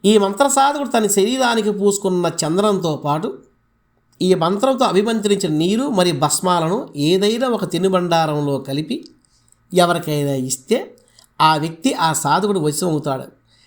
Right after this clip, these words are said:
అలాగే ఏదైనా క్రూర జంతువులకు ఇచ్చినా అవి కూడా ఆ సాధకుడి వశము అవుతాయి. కరంజ అంటే కానుగ, గానుగ. చెట్టు యొక్క ఈశాన్యం వైపు వెళ్ళిన కొమ్మను ఒక శుభతిథి నాడు నరికి తెచ్చి దానితో హనుమంతుని ప్రతిమ చెయ్యాలి.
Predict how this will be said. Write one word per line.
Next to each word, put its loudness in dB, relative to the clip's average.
అలాగే 0
ఏదైనా 2
క్రూర 0
జంతువులకు 0
ఇచ్చినా -2
అవి 0
కూడా 0
ఆ 2
సాధకుడి -2
వశము -2
అవుతాయి. -2
కరంజ 2
అంటే -2
కానుగ, 0
గానుగ. -2
చెట్టు 4
యొక్క 0
ఈశాన్యం 0
వైపు 2
వెళ్ళిన -2
కొమ్మను 0
ఒక -4
శుభతిథి 0
నాడు 0
నరికి -2
తెచ్చి -10
దానితో -2
హనుమంతుని 0
ప్రతిమ -2
చెయ్యాలి. -4